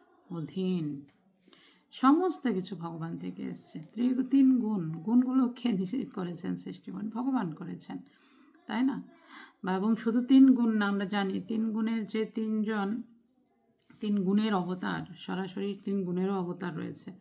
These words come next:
তার মধ্যে ব্রহ্মা হচ্ছে রজগুণের অবতার, বিষ্ণু তম-, উম, সত্যগুণের এবং শিবজি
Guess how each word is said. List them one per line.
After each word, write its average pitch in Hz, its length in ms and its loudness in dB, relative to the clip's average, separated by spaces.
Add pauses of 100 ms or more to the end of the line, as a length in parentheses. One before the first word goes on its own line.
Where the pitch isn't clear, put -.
(580)
তার 190 220 -4
মধ্যে 214 300 -4
ব্রহ্মা 202 600 -2
হচ্ছে 208 400 -4
রজগুণের 190 560 -4
অবতার, 196 460 -6 (680)
বিষ্ণু 190 560 -4 (320)
তম-, 185 140 -4
উম, 175 760 -4
সত্যগুণের 190 680 -4 (760)
এবং 208 400 -2 (340)
শিবজি - 540 -8